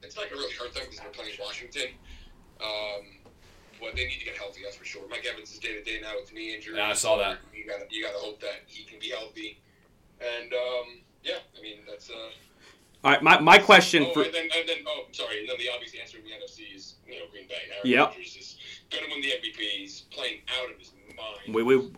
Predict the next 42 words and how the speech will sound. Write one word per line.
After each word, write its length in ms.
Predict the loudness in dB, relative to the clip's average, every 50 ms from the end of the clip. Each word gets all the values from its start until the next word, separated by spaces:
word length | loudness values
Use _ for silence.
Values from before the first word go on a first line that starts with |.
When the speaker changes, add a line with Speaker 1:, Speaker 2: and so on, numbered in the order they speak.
| -20 -20 0
Speaker 3:
but 220 | 4 4 6 6 8
we're 100 | 10 10
all 180 | 12 12 10
in 60 | 10
agreement 300 | 8 8 6 6 6 6
on 80 | 4 2
the 80 | 4 4
Speaker 1:
Saying 100 | 4 4
that 60 | 4
Speaker 3:
M 60 | 4
V 20 | 6
P. 120 | 6 6 4
Speaker 1:
Aaron 100 | 4 0
Rodgers, 400 | -6 -10 -10 -10 -12 -14 -14 -16 -20 -20 -20 -20 -20 -14
you 120 | -10 -8 -8
know, 100 | -8 -8 -10 -10 -14
just 400 | -12 -10 -8 -8 -8 -8 -10 -12
a 240 | -12 -12 -12 -16 -18
few 260 | -16 -14 -14 -14 -12 -12
weeks 200 | -12 -14 -12 -10
ago, 280 | -4 -4 -2 -2 -4 -6 -12 -18 -20 _ -20 -20
he 260 | -18 -14 -12 -12 -12
threw 380 | -12 -12 -10 -6 -6 -4 -4 -6
his 180 | -8 -10 -10 -14 -10 -6
first 240 | -6 -6 -6 -8 -12 -10 -8
ever 340 | -6 -6 -6 -6 -8 -10 -12 -18 -20 _ _ _ _ -20 -20
completed 480 | -20 -20 -18 -12 -6 -4 -4 -4 -4 -6
pass 420 | -6 -4 -4 -4 -6 -10 -16 -20 -20 _ _ -20
to 80 | -18 -18
a 80 | -16 -12
wide 180 | -10 -10 -10 -10
receiver 380 | -12 -16 -14 -14 -10 -10 -8 -8
that 100 | -8 -10
was 120 | -14 -16
drafted 400 | -16 -14 -12 -12 -12 -12 -14 -14
in 80 | -14 -16
the 60 | -18
first 240 | -16 -16 -16 -14 -14
round. 240 | -14 -14 -14 -16 -18 -20 -20 -20 -20 -20 _ _ -20 -20 -20 -20 -20 -12
Speaker 2:
Holy 300 | -8 -4 -4 -2 -2 -2
Speaker 1:
He's 80 | -4 -4
Speaker 2:
shit. 180 | -4 -4 -2